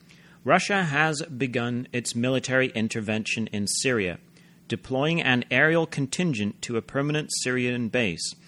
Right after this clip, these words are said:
in order to atta-, launch attacks against isis and Islamic rebels. U S stays silent. Russian fighter pilots are expected to begin arriving in Syria in the coming days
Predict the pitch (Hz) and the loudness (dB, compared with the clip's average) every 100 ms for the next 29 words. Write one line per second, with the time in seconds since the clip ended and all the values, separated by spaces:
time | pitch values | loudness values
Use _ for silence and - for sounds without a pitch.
0 | - - 110 131 139 - 123 113 - - | -18 -4 0 2 2 0 -2 -4 -6 -6
1 | 117 117 151 - 151 135 107 - 110 110 | 0 0 2 -2 -2 -2 -2 -4 -4 -2
2 | 113 - 139 - - - 107 104 98 98 | -2 0 0 0 -6 -8 -6 -4 -2 -2
3 | 107 113 - 104 110 90 85 82 - - | -2 -4 -6 -2 -2 -2 -6 -10 -12 -16
4 | - 104 101 101 - - - - 85 87 | -6 -2 0 0 -2 -4 -6 -6 -2 -2
5 | 87 - - 110 113 95 85 - - _ | -4 -8 -6 -4 -2 -4 -6 -12 -20 _
6 | _ - - - - _ _ - _ _ | _ -20 -20 -20 -20 _ _ -20 _ _
7 | - - - - 131 151 190 - 123 113 | -20 -20 -20 0 2 2 0 2 2 2
8 | 110 110 120 135 - 113 120 - 143 131 | 0 0 0 -2 -2 0 -2 0 0 0
9 | 120 104 - 104 117 120 113 104 117 147 | -4 -6 -4 0 2 2 0 2 2 2
10 | 165 143 - 95 104 - 107 107 107 110 | 0 -2 -2 -2 -2 -2 0 0 -2 -4
11 | - 98 98 117 110 90 | -4 -2 2 4 4 2